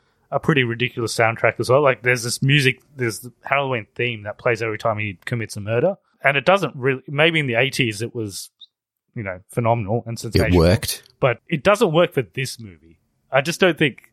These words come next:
Speaker 1: it works for this movie 'cause the first half of the movie is just a completely different tone. <laughs> And then it, then it
Speaker 2: Yeah.
Speaker 1: switches over.
Speaker 2: Yep, I agree. It did, it didn't work at all for this movie. Also, I saw the twist coming from a mile away. I,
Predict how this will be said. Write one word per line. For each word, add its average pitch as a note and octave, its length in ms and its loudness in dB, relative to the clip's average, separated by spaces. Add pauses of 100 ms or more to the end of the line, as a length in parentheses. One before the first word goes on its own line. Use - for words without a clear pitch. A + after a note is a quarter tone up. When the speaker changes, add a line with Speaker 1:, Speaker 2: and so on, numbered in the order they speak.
Speaker 1:
it B2+ 140 -4
works A#2+ 300 0
for A2+ 60 -8
this A2 240 -10
movie F#2+ 220 -8
'cause G#2 320 -6 (400)
the C#3 100 2
first - 580 0
half C3 300 4
of C3+ 80 -2
the A2 60 -4
movie A2 280 -4
is G#2 140 -8
just - 460 -6 (300)
a A#2+ 100 -8
completely A#2+ 400 2
different G2 280 -4
tone. F#2+ 360 2
<laughs> - 40 -20 (420)
And C3+ 120 4
then D3 160 6
it, C#3 280 -4
then C3+ 160 -2
it F#2 60 4
Speaker 2:
Yeah. D2+ 240 6
Speaker 1:
switches A2 140 -14
over. G#2+ 200 -10
Speaker 2:
Yep, F2 260 0
I G2+ 140 4
agree. E2+ 240 2
It F2+ 160 0
did, C3+ 160 4
it - 240 -4
didn't A#2 160 2
work G#2+ 240 4
at E2 60 0
all E2 180 2
for - 120 -4
this C#2 200 -2
movie. D2+ 420 0 (800)
Also, C3+ 280 4
I G#2+ 80 6
saw C#3+ 180 4
the C3+ 80 4
twist - 300 2
coming F2 240 2
from E2 180 2
a D2 60 2
mile C#2+ 260 4
away. C#2 340 0
I, F#2+ 180 2